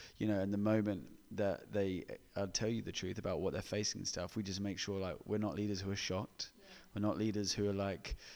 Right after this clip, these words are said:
Speaker 1: you know, judgmental, and, like, we just, we just help them where they're at. And we just,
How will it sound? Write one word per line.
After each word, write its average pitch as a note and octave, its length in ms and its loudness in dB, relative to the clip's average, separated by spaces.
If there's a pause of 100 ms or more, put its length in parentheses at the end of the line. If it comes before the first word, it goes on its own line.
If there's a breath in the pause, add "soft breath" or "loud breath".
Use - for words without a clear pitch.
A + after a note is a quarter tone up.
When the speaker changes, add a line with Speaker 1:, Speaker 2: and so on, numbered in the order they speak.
(120 loud breath)
Speaker 1:
you G#2+ 60 -2
know, A2 100 4
judgmental, G2+ 720 0
and, G2+ 80 2
like, G2+ 180 0
we G2+ 100 0
just, G2+ 300 0
we G2+ 120 0
just G#2 120 0
help G#2+ 280 0
them G#2+ 140 -2
where G#2+ 140 2
they're G2 200 2
at. A2 240 0 (180)
And G2 100 -2
we G2+ 100 2
just, F#2+ 320 0